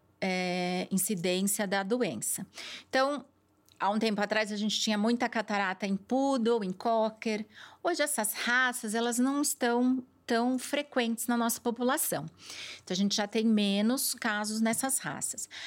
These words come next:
As raças que estão em maior número e que, que nós temos observado bastante com catarata são labrador, shih tzu, o yorkshire, schnauzer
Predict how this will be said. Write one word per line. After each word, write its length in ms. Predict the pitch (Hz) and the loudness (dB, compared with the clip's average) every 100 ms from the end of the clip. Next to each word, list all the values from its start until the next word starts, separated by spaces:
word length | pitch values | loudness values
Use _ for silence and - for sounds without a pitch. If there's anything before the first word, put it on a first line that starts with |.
| - | -10
As 200 | - 311 - | -6 -4 -2
raças 400 | 285 262 247 - | 0 0 -2 -2
que 80 | |
estão 260 | 240 - 220 | -2 0 2
em 80 | 196 | 2
maior 420 | 196 196 214 262 | 2 2 2 2
número 460 | 233 196 175 170 180 | 4 4 2 2 0
e 160 | 196 | 0
que, 560 | 175 - 196 185 180 - | -2 -4 0 2 0 -4
que 120 | - | -4
nós 160 | 190 190 | -2 0
temos 220 | 214 196 | 0 0
observado 580 | 202 190 202 185 165 165 | 0 -2 -2 -2 -4 -4
bastante 600 | 170 226 - 190 180 165 | -4 -2 -2 -2 -2 -2
com 100 | - | -4
catarata 680 | 175 180 240 254 262 269 - | -4 -4 -2 0 0 -2 -4
são 500 | 226 - 214 202 196 196 - - - - | -4 0 0 2 0 -4 -16 -16 -14 -2
labrador, 920 | 202 196 240 233 233 220 220 214 208 | -2 0 0 2 4 4 4 2 0
shih 540 | 202 - - 226 214 | 0 0 0 2 2
tzu, 560 | 202 - - 208 196 196 196 - - - - - - | 0 -4 0 2 2 0 -2 -18 -20 -16 -18 -14 -2
o 440 | 202 196 190 190 | 2 4 2 2
yorkshire, 960 | 190 185 180 - 269 233 214 202 196 190 | 2 0 0 0 2 2 0 0 -2 -2
schnauzer 840 | - 220 208 196 190 185 196 202 | -2 0 0 0 0 0 0 -2